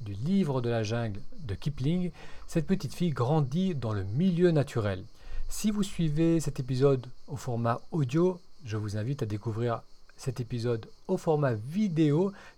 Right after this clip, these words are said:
car je mettrai des extraits de l'illustration de Wild, qui sont de très belles illustrations. Donc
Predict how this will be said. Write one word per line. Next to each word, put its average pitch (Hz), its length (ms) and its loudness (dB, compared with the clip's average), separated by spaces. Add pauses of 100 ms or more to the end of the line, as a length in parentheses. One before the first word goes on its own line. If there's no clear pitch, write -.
car 135 240 6
je 110 80 2
mettrai 113 480 2 (340)
des 143 340 2
extraits 147 400 -2
de 104 120 -2
l'illustration 131 960 -2
de 98 140 -6
Wild, 139 520 2 (380)
qui - 80 -16
sont 101 140 -6
de 92 60 -4
très 165 320 -2
belles 127 340 2
illustrations. 117 600 0
Donc 117 180 0